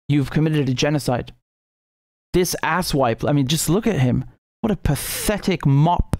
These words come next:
He looks like a mop. Like a bloody broom handle.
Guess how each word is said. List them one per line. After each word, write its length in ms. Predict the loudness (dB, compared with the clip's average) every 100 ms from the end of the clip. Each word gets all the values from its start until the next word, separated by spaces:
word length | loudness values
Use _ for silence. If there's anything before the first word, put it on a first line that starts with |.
| -10 -20 -20 _ _ _ _
He 100 | 0
looks 200 | 2 0
like 100 | 0
a 40 |
mop. 420 | 2 2 0 0 -4 -6 -16 _ _ _ _ _ _ _ _ -4
Like 100 | -4
a 40 |
bloody 400 | -2 0 4 4
broom 380 | 4 4 4 4
handle. 480 | 4 2 2 -2